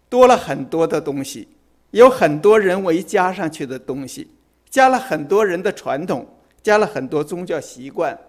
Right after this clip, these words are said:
也加了很多的呢庆祝的活动。所以今天我们看到的复活节呢，往往是，往往是满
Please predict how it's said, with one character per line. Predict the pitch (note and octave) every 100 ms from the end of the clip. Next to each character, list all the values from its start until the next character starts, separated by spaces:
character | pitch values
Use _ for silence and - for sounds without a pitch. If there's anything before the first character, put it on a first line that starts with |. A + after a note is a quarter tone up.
| _ _ -
也 | D#3 D3+
加 | G#3+ A3+
了 | A3+
很 | F#3+ D3+ C3+
多 | C#3 F#3+
的 | F#3+ F#3
呢 | D#3+
庆 | C#3 - G#3+ E3+
祝 | E3+
的 | C3
活 | A2 A2 A2+
动。 | B2 - _ _ _ _ _ -
所 | F#3 F#4
以 | G#3+
今 | - D4 D4
天 | A#3+ A3+
我 | F#3
们 | C#3+
看 | - A3+
到 | G3+ E3+
的 | E3+
复 | F3+
活 | F3+ E3
节 | C3+ C3+
呢， | D#3 D3 _ -
往 | D3+ F#3
往 | G3
是， | F#3+ F3+ -
往 | D#3 F3
往 | E3
是 | D3 D#3
满 | D3 B2